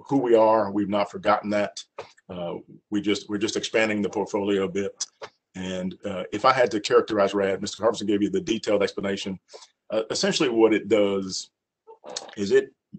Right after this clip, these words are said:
moves us away from public housing and it transforms us into a conventional property. So we're just like everybody else. Uh, we've got, uh, rents and debt service and fixed income and operating expenses,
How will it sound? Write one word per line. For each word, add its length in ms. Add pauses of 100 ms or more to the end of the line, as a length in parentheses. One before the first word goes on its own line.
(180)
moves 220
us 140
away 200
from 180
public 260
housing 440
and 80
it 100
transforms 600
us 260
into 480 (340)
a 60
conventional 440
property. 420 (460)
So 120
we're 140
just 280
like 180
everybody 500
else. 480
Uh, 180 (100)
we've 180
got, 320 (500)
uh, 220 (120)
rents 560
and 160
debt 180
service 680
and 360
fixed 280
income 640
and 140
operating 400
expenses, 600